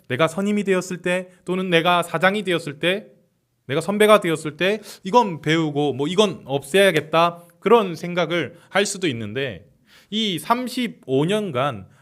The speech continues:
아버지의 통치를 보면서, 아사왕의 통치를 보면서 여호사밧이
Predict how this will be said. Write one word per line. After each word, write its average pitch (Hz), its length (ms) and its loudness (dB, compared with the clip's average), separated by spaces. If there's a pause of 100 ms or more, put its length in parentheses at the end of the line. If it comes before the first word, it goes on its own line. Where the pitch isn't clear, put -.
(180)
아버지의 175 800 0
통치를 240 680 -6
보면서, 139 680 -6 (1040)
아사왕의 160 640 2
통치를 196 680 -6
보면서 147 600 -2
여호사밧이 180 920 0